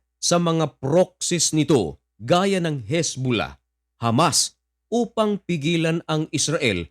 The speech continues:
sa posibleng pag-atake nito sa kanilang mismong bansang Iran.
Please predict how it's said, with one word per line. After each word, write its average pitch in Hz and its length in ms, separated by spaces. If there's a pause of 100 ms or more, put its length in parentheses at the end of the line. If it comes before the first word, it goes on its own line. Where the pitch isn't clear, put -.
(100)
sa 156 160
posibleng 151 640
pag-atake 143 760
nito 127 540
sa 160 160
kanilang 156 400
mismong 131 580
bansang 120 540
Iran. 147 420